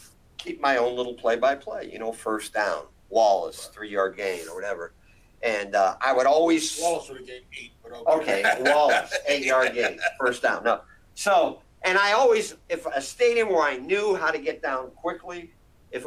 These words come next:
Speaker 1: especially if it was a close game, I would stay up in the press box, and I knew how to get down there and get down there quickly.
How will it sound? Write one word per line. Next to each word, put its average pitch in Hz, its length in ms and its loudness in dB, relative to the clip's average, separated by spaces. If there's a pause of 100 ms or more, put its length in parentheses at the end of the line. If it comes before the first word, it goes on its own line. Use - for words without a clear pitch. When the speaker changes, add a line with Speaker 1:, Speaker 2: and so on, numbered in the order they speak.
Speaker 1:
especially 165 500 -2
if 147 80 -2
it 139 80 -10
was 127 140 -8
a - 40 -18
close 127 340 0
game, 120 440 0 (460)
I 139 100 4
would 135 160 -2
stay 120 240 0
up 104 120 0
in 98 100 -8
the 95 60 -6
press 85 300 -6
box, - 340 -6
and 104 80 -2
I 104 120 2
knew 117 180 2
how 110 140 2
to 101 80 -6
get 92 220 -4
down 82 200 -2
there 80 180 -14
and 80 80 -20
get 82 160 -14
down 85 200 -10
there 78 180 -20
quickly. - 360 -8